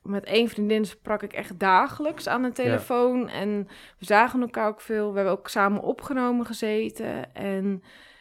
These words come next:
Speaker 1: eh, ja, dan, dat ga je gewoon heel erg missen. Het is gewoon de connectie, dat je elkaar snapt en dat je er voor elkaar kan zijn. En,
Speaker 2: Ja.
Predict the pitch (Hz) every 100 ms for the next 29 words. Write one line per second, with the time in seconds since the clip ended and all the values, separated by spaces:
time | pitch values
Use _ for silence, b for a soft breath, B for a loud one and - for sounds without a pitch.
0 | B _ - 196 190 190 208 196 208 220
1 | 214 - - 214 - 247 233 233 226 214
2 | 262 247 180 202 233 247 - 170 185 -
3 | B B B _ 214 - 214 208 202 202
4 | 214 220 226 226 - 220 208 208 202 -
5 | 208 208 - 240 214 202 - - - 208
6 | 202 190 202 208 185 _ - 214 202 214
7 | 202 196 196 185 185 180 185 190 202 -
8 | 196 180 185 175 113